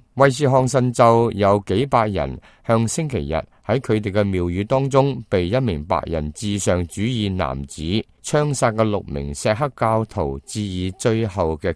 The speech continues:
敬意。參加追思會嘅人當中，有好多係印度裔美國人，佢哋排住隊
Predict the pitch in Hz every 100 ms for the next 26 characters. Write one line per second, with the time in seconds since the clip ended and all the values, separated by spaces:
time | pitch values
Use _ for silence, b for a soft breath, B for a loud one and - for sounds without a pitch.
0 | - 85 80 78 73 73 - b b b
1 | b b b - 113 107 107 101 117 107
2 | - 120 98 90 101 90 65 64 101 101
3 | 104 101 98 b b 110 98 95 120 127
4 | 127 117 101 95 110 107 107 95 87 90
5 | 87 87 80 87 90 73 76 64 - b
6 | b b b - 95 82 78 76 - 85
7 | 73 71 90 80 76 90 113